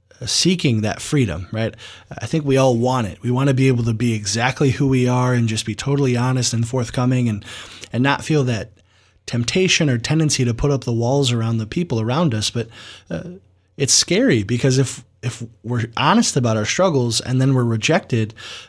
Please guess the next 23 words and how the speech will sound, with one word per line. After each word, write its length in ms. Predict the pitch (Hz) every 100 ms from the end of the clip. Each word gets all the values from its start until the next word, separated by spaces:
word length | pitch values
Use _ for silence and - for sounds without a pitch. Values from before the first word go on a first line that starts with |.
| -
uh, 200 | - - -
we 100 | 147
can 180 | - 131
close 300 | - 147 135
up 240 | 117 113
more. 420 | 131 196 143 95 - - - - -
But 80 | 135
I 80 |
think 300 | 135 202 240
the 100 | 175
hope 380 | 117 151 240 254
is, 420 | 120 107 110 120 - - - _
uh, 180 | - -
we 120 | - 135
can 120 | 139
get 180 | 151 175
to 140 | 151
a 60 | 127
point 460 | - 151 147 123 - - - _
emotionally 680 | 117 127 151 - 147 143 131
and 120 | 117
spiritually 560 | - 202 240 - 117 117
that 180 | 113